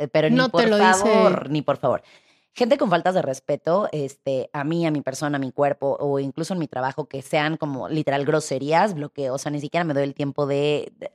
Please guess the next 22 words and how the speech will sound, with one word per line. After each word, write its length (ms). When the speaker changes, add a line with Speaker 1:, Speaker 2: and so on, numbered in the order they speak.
Speaker 1:
de, 100
ni 60
Speaker 2:
Ver. 260
Speaker 1:
termino 380
de 80
leer, 240
o 60
sea, 180
Speaker 2:
No, 80
Speaker 1:
ves, 100
Speaker 2:
claro. 220
Speaker 1:
va, 160
block, 380
adiós, 340
no 80
me 60
interesa. 420
Eh, 260
si 140
son 280
personas 680
que 440